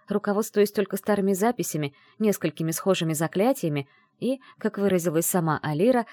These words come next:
ведьминской смекалкой. Да, нас учили самостоятельно составлять простенькие направленные заклятия, но это был совершенно другой уровень.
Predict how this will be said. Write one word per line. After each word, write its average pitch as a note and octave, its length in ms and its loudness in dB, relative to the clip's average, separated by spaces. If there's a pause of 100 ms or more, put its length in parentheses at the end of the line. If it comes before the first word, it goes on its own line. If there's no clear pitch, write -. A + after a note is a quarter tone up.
(120)
ведьминской F3+ 720 2
смекалкой. B2+ 800 -8 (880)
Да, C#4 240 6
нас G3 200 2
учили C4+ 300 0
самостоятельно F#3+ 760 2
составлять F3 500 -2
простенькие F3+ 520 -2
направленные E3 540 0
заклятия, E3 640 -2 (420)
но A#3+ 100 0
это A3+ 140 0
был G#3 140 4
совершенно G#3 600 2
другой D#3 420 -2
уровень. C#3+ 520 -6